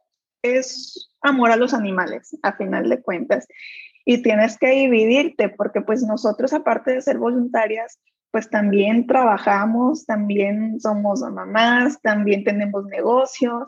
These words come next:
entonces, pues, es ahora sí que dividirte entre tu vida personal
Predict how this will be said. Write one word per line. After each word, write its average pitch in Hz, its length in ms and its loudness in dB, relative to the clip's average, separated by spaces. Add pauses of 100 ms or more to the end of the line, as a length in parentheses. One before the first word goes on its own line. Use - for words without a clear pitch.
(460)
entonces, 233 800 2
pues, 208 340 0
es 214 500 2 (460)
ahora 220 260 0
sí 247 160 -2
que 262 140 2
dividirte 247 1040 0
entre 202 420 -4
tu 196 180 2
vida 233 460 0
personal 247 680 -2